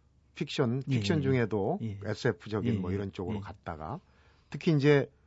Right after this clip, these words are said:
Speaker 1: 인간의 지능보다 열 배 이상 강한 뭐 강화 인간이
Speaker 2: 음, 예.
Speaker 1: 또 주인공 아닙니까?
Speaker 2: 예.
Speaker 1: 그런 부분들이 어떻게 읽혀질까
Speaker 2: 예.
Speaker 1: 조금 걱정도 되고 기대도 되실 텐데.
Speaker 2: 예.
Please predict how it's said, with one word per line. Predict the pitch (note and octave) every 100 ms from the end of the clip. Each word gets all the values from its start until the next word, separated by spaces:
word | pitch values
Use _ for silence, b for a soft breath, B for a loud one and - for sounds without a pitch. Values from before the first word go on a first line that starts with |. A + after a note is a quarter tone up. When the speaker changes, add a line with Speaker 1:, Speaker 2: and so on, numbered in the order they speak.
| _
Speaker 1:
인간의 | C3 C3+ C3+ C#3 C3 B2
지능보다 | - C3 C3 B2+ B2 B2 A#2+ A2 A2+ B2 A#2+ G#2
열 | G#2+
배 | G#2+ B2
이상 | G#2+ G#2+ G2+
강한 | F2+ F#2+ G#2+ G#2
뭐 | F#2+
강화 | - G#2 G#2+
인간이 | G#2 G2+ G2+ A#2
Speaker 2:
음, | G#2
예. | F#2+
Speaker 1:
또 | G#2
주인공 | - G2 F#2 G2
아닙니까? | A#2 G#2+ A2+ F#2+ C3
Speaker 2:
예. | A3+ b b b b b b
Speaker 1:
그런 | C3 C3+ C3+
부분들이 | C3+ C3+ C#3+ D3+
어떻게 | G2 - B2+ C3
읽혀질까 | A2 A2+ A2 G#2 - G2 E2 C3 A2
Speaker 2:
예. | F#2+ F#2 -
Speaker 1:
조금 | A2+ - A#2 G#2 b b b b
걱정도 | A#2 - B2+ A2
되고 | G#2+ G#2
기대도 | - G#2 F#2
되실 | - F2 -
텐데. | A#2+ G#2
Speaker 2:
예. | F#2+